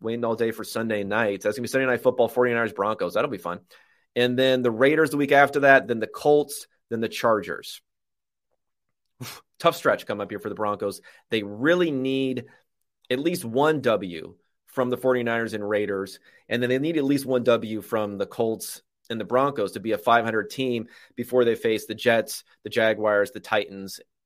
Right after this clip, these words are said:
and the Raiders again. And then the Panthers have a pretty good stretch there. They need to maintain this kind of five hundred-ness, though, until that stretch, or else things are gonna get really bad going forward.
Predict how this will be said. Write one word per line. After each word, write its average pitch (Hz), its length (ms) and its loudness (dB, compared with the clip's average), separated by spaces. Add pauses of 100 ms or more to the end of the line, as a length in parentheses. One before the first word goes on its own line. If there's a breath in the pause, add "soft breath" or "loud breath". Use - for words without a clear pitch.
(120)
and 104 480 -4
the 104 80 -10
Raiders 113 400 -2
again. 127 440 2
And 107 120 -2
then 104 80 -4
the 98 80 -6
Panthers 113 440 -4
have 110 120 2
a 104 60 -8
pretty 139 220 -2
good 135 120 0
stretch - 300 2
there. 143 280 6 (240 loud breath)
They 131 60 0
need 147 120 2
to 147 40 0
maintain 131 520 -2
this 104 120 -6
kind 104 160 -4
of 95 80 -6
five 113 240 4
hundred-ness, 98 640 -6
though, 80 240 -6 (400)
until 117 240 2
that 98 160 2
stretch, 92 320 -2
or 98 60 0
else 98 140 -4
things 110 220 -8
are 107 80 -6
gonna 98 180 -4
get 92 360 -4 (360)
really 104 240 -4
bad 90 480 -2
going 87 280 -10
forward. 78 420 -8